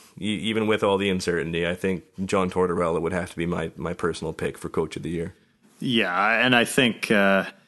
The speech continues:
Speaker 2: you know, I mentioned Tippett out west. I think Torts ultimately will win it, um,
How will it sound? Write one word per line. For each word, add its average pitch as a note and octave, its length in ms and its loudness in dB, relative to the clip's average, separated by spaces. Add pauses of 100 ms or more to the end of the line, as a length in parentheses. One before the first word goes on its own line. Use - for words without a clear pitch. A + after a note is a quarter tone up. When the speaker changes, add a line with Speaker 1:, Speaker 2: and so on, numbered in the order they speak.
(240)
Speaker 2:
you C3 100 2
know, A2 60 6
I G2+ 120 6
mentioned G2+ 400 0
Tippett A2 380 0
out F#2+ 160 0
west. G2+ 380 0
I A2+ 160 2
think A2 300 0
Torts G2 480 0
ultimately G2+ 800 2 (1300)
will G2 240 2
win G2 180 2
it, - 220 -6 (260)
um, F#2+ 480 0